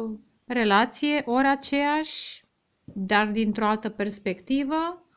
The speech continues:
ori o altă relație, vă gândiți când voi deschide setul acesta de cărți. Acesta nu este sexual, este normal. În fine.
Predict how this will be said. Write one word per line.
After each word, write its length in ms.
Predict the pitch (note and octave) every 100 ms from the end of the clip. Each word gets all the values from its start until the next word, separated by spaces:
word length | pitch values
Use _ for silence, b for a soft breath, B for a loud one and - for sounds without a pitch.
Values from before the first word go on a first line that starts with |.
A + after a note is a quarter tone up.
| b b
ori 220 | A#3 A#3+
o 60 |
altă 300 | A3 A#3 A3+
relație, 580 | G3+ F#3 G#3+ C4+ - B3+
vă 140 | G#3+ G#3
gândiți 760 | F#3 F3 G#3 C#4 C#4 - - _ _ _ _
când 240 | A3 G#3+
voi 160 | G#3+ G#3+
deschide 480 | G3+ G3 A#3 G#3+ G#3
setul 300 | G3+ G#3 G3+
acesta 320 | F#3+ G3 F#3+
de 120 | F#3
cărți. 520 | F3+ - - - - _ _ _ _ _ _ _ _ _ _ _ _ _ _ _ -
Acesta 320 | C4 C4 A3+
nu 100 | A3+
este 220 | G#3+ G#3+ G3+
sexual, 640 | - F#3+ - C4 D#4 D4
este 400 | D4+ - D4+ C#4+
normal. 600 | A#3 A3+ A#3+ A#3 D#3 - - _ _ _ _ _ _ - - _ _ _ -
În 100 | G#3+
fine. 340 | G3 - -